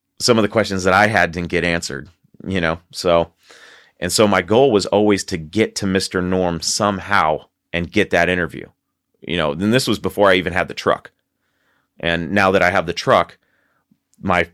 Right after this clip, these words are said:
my main goal was like, "Okay, how can I get it to one of these events?" And I,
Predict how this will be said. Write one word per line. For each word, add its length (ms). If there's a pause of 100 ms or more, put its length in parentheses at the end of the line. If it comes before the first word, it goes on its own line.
(100)
my 220
main 260
goal 220
was 100
like, 140
"Okay, 200
how 200
can 100
I 80
get 300
it 180
to 100
one 140
of 80
these 160
events?" 480 (100)
And 400 (240)
I, 120